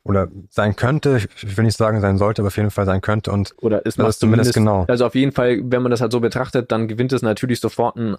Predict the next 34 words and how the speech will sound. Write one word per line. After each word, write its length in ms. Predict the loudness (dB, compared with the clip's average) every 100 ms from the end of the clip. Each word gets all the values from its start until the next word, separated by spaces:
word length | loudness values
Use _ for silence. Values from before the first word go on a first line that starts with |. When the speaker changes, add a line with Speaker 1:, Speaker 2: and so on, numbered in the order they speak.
| -10
Speaker 2:
philosophischen 500 | -2 0 2 0 -2
Eigenwert, 400 | -2 -2 0 -2
diesen 160 | -2 -4
Begriff 240 | -4 -2
mit 120 | -2 -2
zu 100 | -2
reflektieren. 560 | -2 -4 -2 -4 -4 -6
Speaker 1:
Exakt, 300 | -6 -6 -4
das 100 | -4
Ding 140 | -4
ist, 180 | -4 -8
und 160 | -6 -4
es 60 |
ist 60 | -4
halt 100 | -4
auch 140 | -4
meistens 400 | -2 -4 -6 -6
ein, 100 | -6 -6 -6
ein 300 | -2 0 -2 -6 -8
Reflexionsbegriff, 880 | -6 -4 -4 -4 -4 -10 -6 -8 -4
weil 260 | -2 0 -2 -2
in 120 | 0
der 100 | 0
Frage, 280 | 0 -2 0
ob 80 | -4
ich 120 | -4
irgendwas 300 | -2 -2 -2
komplex 400 | -4 -4 -4 -2
nenne, 200 | -2 0
eigentlich 180 | -2 -2
auch 60 | -2
immer 280 | -2 -2 -6 -2
mitschwingt 680 | 0 0 -6 -2 0 0
quasi, 500 | -2 -2 0 0 -2